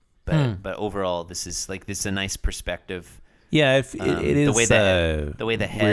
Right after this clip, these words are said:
Speaker 2: weirdly
Speaker 1: blends
Speaker 2: bent.
Speaker 1: into the body, I, I think is handled really well. Sorry, go on.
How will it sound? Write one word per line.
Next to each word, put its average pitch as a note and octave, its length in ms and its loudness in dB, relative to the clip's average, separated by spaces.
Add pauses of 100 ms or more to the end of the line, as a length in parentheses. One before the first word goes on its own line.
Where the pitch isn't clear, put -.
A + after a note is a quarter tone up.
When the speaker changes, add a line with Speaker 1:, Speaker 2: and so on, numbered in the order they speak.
(120)
Speaker 2:
weirdly E2 300 2
Speaker 1:
blends G2+ 140 -6
Speaker 2:
bent. F2 180 2
Speaker 1:
into G2+ 260 -6
the F2 100 -8
body, F#2 520 -6
I, F2 60 0
I E2+ 200 -4
think F2+ 220 -6
is F2+ 160 -14
handled F2 340 -14
really E2 200 -18
well. E2 220 -18 (440)
Sorry, - 180 -20
go F2 100 -20
on. F2+ 100 -20